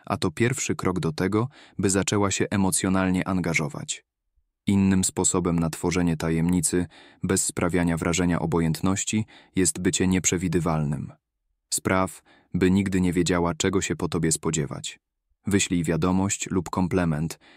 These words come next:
kiedy się tego nie spodziewa, lub zrób coś nietypowego podczas spotkania. Ten element nieprzewidywalności utrzymuje emocje na wysokim poziomie i sprawia, że zaczyna cię kojarzyć z tymi zaskakującymi momentami.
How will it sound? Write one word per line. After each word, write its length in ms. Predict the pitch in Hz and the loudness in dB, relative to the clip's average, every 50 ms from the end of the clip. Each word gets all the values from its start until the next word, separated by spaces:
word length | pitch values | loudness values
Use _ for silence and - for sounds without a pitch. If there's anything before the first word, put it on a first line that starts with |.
| _ _ | _ _
kiedy 240 | - - 95 92 92 | 0 0 2 2 2
się 120 | - 95 | 0 0
tego 240 | 80 92 90 87 92 | 0 -2 0 0 2
nie 160 | 90 95 95 | 2 2 2
spodziewa, 640 | - - - 85 80 78 80 76 67 67 65 - - _ _ _ _ _ _ | 0 -2 -2 -2 -2 0 -2 -2 -2 -6 -10 -10 -14 _ _ _ _ _ _
lub 220 | 95 95 85 95 | 0 0 2 2
zrób 260 | 95 101 98 107 95 | 0 2 2 0 0
coś 280 | - - 98 92 - - | 0 -2 -2 -2 0 0
nietypowego 640 | 101 95 87 - 87 76 95 85 87 92 92 92 | 0 0 0 0 -2 -2 -2 0 0 0 0 0
podczas 360 | 82 - 82 - - - 85 - | -2 -4 -6 -4 -2 -2 -2 -2
spotkania. 720 | - _ - 87 - - 90 82 73 62 - - - _ _ _ _ _ _ _ _ _ _ _ _ _ _ | -2 _ -6 -8 -6 -4 -4 -4 -4 -4 -6 -10 -12 _ _ _ _ _ _ _ _ _ _ _ _ _ _
Ten 220 | - 101 95 92 - | 0 0 0 2 0
element 440 | 82 95 95 95 95 92 90 - - | 0 0 2 2 2 0 0 0 0
nieprzewidywalności 1000 | 95 90 80 - - 90 95 90 95 87 95 92 92 98 101 110 - - - | 0 0 0 0 -2 -2 0 -2 0 0 0 0 2 0 0 -2 -2 -4 -2
utrzymuje 560 | 85 95 95 - - 101 98 101 104 101 98 - | -4 -4 -4 -4 -2 -2 0 0 2 0 0 0
emocje 420 | 95 95 98 101 98 - - 95 | 0 0 0 0 0 -2 -2 0
na 100 | 95 92 | 0 0
wysokim 420 | 87 92 - - 101 - 101 92 | 0 0 0 -2 -2 -2 -2 -2
poziomie 500 | 80 95 92 92 98 92 85 76 - - - _ - - - - - _ | 0 0 0 2 0 0 0 -2 -4 -8 -12 _ -20 -20 -20 -20 -20 _
i 80 | - 95 | -4 -4
sprawia, 500 | 85 - - - 117 127 127 127 120 117 | -4 -2 -2 -2 0 0 2 0 0 0
że 100 | 110 101 | 0 0
zaczyna 360 | 92 98 90 - 127 127 117 | 0 0 -2 0 0 0 0
cię 140 | 107 - 101 | 0 -2 -4
kojarzyć 560 | - - 95 95 95 101 101 95 90 78 - | -2 2 2 2 2 2 0 -2 -2 -2 -4
z 60 | - | -6
tymi 240 | - - 92 92 90 | -4 -2 -2 -2 0
zaskakującymi 840 | 87 101 95 - - 92 85 - - 87 82 82 80 - 90 90 85 | 0 0 -2 -2 -2 -4 -4 -2 -2 -2 0 0 -2 -2 0 0 0
momentami. 640 | 85 82 80 82 80 80 73 73 64 - 73 73 - | 0 0 0 0 -2 -2 -4 -6 -8 -8 -8 -10 -10